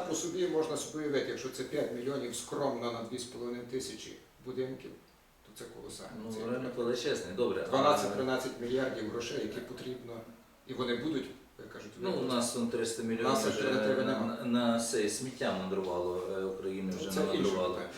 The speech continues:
Speaker 1: так.
Speaker 2: На триста мільйонів.
Speaker 1: Так, так, так.
Speaker 2: Е, тому наша ефективність, тобто пріоритети використання коштів, е, територіальної громади міста Львова, ну, нас з вами, так, я так сподіваюся, що в першу чергу львів'яни будуть,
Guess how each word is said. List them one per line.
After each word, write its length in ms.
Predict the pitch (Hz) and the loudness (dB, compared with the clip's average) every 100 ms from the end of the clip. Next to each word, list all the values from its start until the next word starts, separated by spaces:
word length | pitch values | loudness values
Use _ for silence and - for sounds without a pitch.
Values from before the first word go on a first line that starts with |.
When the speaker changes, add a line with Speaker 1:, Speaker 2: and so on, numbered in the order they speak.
| - | -10
Speaker 1:
так. 100 | 104 | 0
Speaker 2:
На 100 | 107 | 4
триста 420 | 110 139 - - | 8 8 8 2
мільйонів. 480 | 139 135 120 107 107 | 2 6 6 6 2
Speaker 1:
Так, 100 | 107 | 0
так, 280 | - - - | -2 -8 -6
так. 100 | - | 0
Speaker 2:
Е, 560 | 113 110 110 110 110 104 | 2 4 6 4 4 2
тому 280 | 120 120 135 | 0 0 2
наша 360 | 120 120 - 120 | 4 4 4 2
ефективність, 800 | 117 117 117 135 123 113 110 - | 2 0 2 4 4 2 0 0
тобто 240 | 120 120 | 2 0
пріоритети 680 | 123 127 131 143 147 127 110 | 4 4 6 4 4 4 4
використання 720 | 110 117 117 - 123 110 98 95 | 2 2 -2 0 0 0 -2 0
коштів, 400 | 113 87 87 87 - | 2 2 -2 -4 -4
е, 440 | 98 95 92 95 95 95 - - | -4 -4 -2 -2 -4 -6 -10 -6
територіальної 500 | 107 110 113 110 104 | -4 -2 0 0 0
громади 340 | 98 101 95 98 | -2 0 0 -2
міста 240 | 101 - | -2 -2
Львова, 420 | - 160 95 - - - - | 0 0 0 -2 -8 -14 -6
ну, 100 | 107 | -4
нас 260 | 104 104 | 0 0
з 20 | 107 | 0
вами, 300 | 104 95 90 | 0 0 -2
так, 140 | 98 - | -4 -6
я 60 | - | -8
так 140 | - - - - - - - | -10 -12 -18 -20 -20 -20 -14
сподіваюся, 680 | - 101 107 107 104 - | -6 0 2 4 4 2
що 140 | 104 104 | -2 -2
в 40 | |
першу 220 | 107 107 | -2 -2
чергу 300 | 95 107 95 | -2 0 0
львів'яни 440 | 101 101 101 95 95 | 0 2 2 0 0
будуть, 420 | 95 - - - | 0 -2 -4 -8